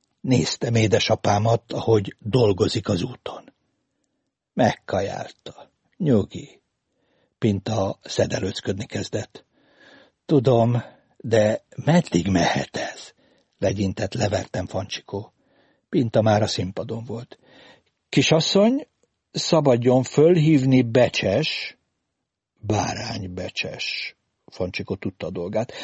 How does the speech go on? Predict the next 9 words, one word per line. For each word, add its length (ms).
„Ne 140
haragudjék 580
rá, 140
amúgy 360
kedves, 540
a 80
légynek 560
sem 240
árt. 280